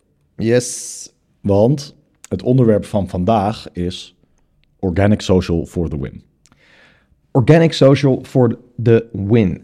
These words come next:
Speaker 1: Ja, ehm, even terug naar de basis. Eh, organic is organisch en, eh, paid is betaald. Paid, dat is vaak de term die je gebruikt voor advertenties, waar je dus, eh, muntjes in gooit.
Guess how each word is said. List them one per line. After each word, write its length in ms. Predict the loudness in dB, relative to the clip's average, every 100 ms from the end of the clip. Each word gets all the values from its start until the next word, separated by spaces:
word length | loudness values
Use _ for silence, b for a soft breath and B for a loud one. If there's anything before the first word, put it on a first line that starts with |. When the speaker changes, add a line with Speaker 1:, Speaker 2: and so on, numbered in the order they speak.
| _
Speaker 1:
Ja, 340 | 0 0 -4 _ _ _
ehm, 460 | 4 6 6 6 4
even 180 | 2 2
terug 140 | 2
naar 100 | 0
de 60 | 0
basis. 680 | 0 0 0 -2 -8 -14 -20 _
Eh, 440 | _ -4 -2 0 -2 -4 -4
organic 600 | -2 0 2 0 -4 -16 _ _ -8
is 500 | -6 -6 -10 -14 -10
organisch 640 | -8 -6 -4 -4 -6 -10
en, 460 | -8 -4 -2 -4 -6 -10
eh, 260 | -10 -8 -8 -10 _ -6
paid 360 | -4 -4 -8 -20
is 120 | -18
betaald. 460 | -8 -4 -4 -6 _
Paid, 380 | -2 -2 -2 -12
dat 120 | -12 -10
is 100 | -8
vaak 180 | -8
de 100 | -8
term 260 | -4 -4 -2
die 80 | -6
je 60 | -6
gebruikt 340 | -8 -8 -10
voor 180 | -12 -12
advertenties, 580 | -14 -2 -2 -2 -4 -6
waar 160 | -6
je 80 | -6
dus, 260 | -10 -10 -10
eh, 140 | -4
muntjes 320 | 0 0 0
in 120 | -4
gooit. 360 | -2 -2 -2